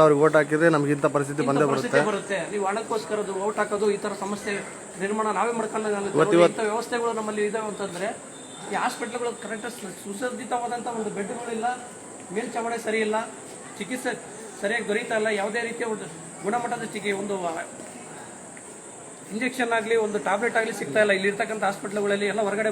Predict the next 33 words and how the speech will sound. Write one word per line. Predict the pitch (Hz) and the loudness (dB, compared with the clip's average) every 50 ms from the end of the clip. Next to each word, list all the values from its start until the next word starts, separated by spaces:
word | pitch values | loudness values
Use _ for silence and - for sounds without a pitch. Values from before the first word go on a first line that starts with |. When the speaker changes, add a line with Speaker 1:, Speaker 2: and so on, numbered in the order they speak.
| 196 | 0
Speaker 2:
ಬರ್ಕೊಡ್ತಾರಂತೆ. | 196 196 - 202 196 - 196 185 175 160 190 208 196 - | 0 -2 -2 -4 -2 -2 -2 -2 -2 -2 -2 -2 -2 0
ಕೆಲವೊಬ್ರು, | 202 196 202 190 196 196 190 170 - - - - - - | 0 0 0 2 2 0 0 -2 -4 -8 -12 -12 -6 -2
ಕೆಲವೊಂದು | - 202 226 240 240 226 226 | 0 0 0 0 0 0 -2
ಮಾತ್ರ | 233 254 247 247 196 - - - - - - - - - - - - - - - | 0 2 0 0 0 -2 -8 -12 -12 -12 -12 -12 -12 -14 -14 -14 -14 -12 -6 -4
ಕಡಿಮೆ | 202 220 247 247 247 | -2 0 0 0 0
ಪ್ರಮಾಣದಲ್ಲಿ | 233 226 233 233 233 214 226 214 - - | -2 0 0 0 0 2 2 2 0 0
ಅಷ್ಟೇ | - 254 247 233 | 0 -2 -2 0
ಕೊಡ್ತಾರೆ, | 226 208 208 208 196 214 220 220 - - | 0 0 0 2 2 2 0 -2 -4 -4
ಇನ್ನಿದ್ದವೆಲ್ಲ | 196 202 214 196 240 226 226 226 220 202 | -2 0 0 0 2 2 2 2 2 2
ಹೊರಗಡೆ | 208 220 214 214 196 | 4 4 2 2 2
ಬರ್ಕೊಡ್ತಾರೆ. | 196 208 - 214 175 208 208 208 220 | 0 -2 -2 -2 -2 -2 -2 -2 -2
ಮತ್ತೆ | 262 - 269 254 | -4 -2 2 2
ಯಾಕೆ | 254 311 - 320 285 269 | 2 2 2 0 0 0
ಬೇಕು | 269 269 254 240 | 0 0 0 -2
ನಮಗೆ | 233 226 - 233 | -2 -2 -2 -2
ಸರ್ಕಾರಿ | 220 226 269 269 254 254 | -2 -2 0 0 0 0
ವ್ಯವಸ್ಥೆ, | 254 262 - - - - - - - - - - - - - | 0 -2 -4 -6 -10 -12 -12 -10 -10 -10 -8 -8 -8 -4 -2
ಹಾಸ್ಪಿಟ್ಲ್ಗಳು | 196 262 - - 277 262 269 254 247 233 | -2 -2 -2 -2 -2 0 2 4 4 4
ಯಾಕೆ | 226 - 214 | 4 4 2
ಇರಬೇಕು? | 202 190 190 160 196 233 208 - - - - - - - - - - - - - - - - - - - - 202 | 0 0 0 -2 -2 -4 -4 -4 -6 -10 -12 -14 -14 -16 -16 -14 -14 -14 -14 -14 -14 -16 -16 -16 -12 -10 -6 0
ಎಲ್ಲ | 277 330 311 - | 2 2 4 4
ಖಾಸಗಿನೇ | 247 269 269 311 294 285 285 254 | 2 0 0 0 0 0 2 2
ಮಾಡಿದ್ರೆ | 254 254 262 262 247 240 | 2 2 4 4 4 2
ಆಯ್ತಲ್ಲ. | 240 240 226 220 208 214 240 | 2 2 4 4 4 2 0
ಇಂಥ | 240 - 285 277 247 | 0 0 2 2 2
ವ್ಯವಸ್ಥೆ | 233 262 262 - 269 247 | 2 0 0 0 -2 -2
ನಮಗೆ | 240 233 220 214 | -2 0 0 0
ಬೇಕಾ? | 233 233 233 214 202 | 0 2 0 0 0
ಪ್ರಜಾಪ್ರಭುತ್ವ | 196 196 277 277 269 254 254 254 247 254 247 247 | 2 2 2 2 2 0 -2 -2 -2 0 -2 -2
ಅಂತ | 247 240 220 214 | 0 0 0 0
ಯಾಕೆ | - - 247 | 0 0 -2
ಕರಿತೀವಿ | 233 202 - 220 208 | -2 0 0 2 2
ನಾವು? | 202 202 196 | 2 2 0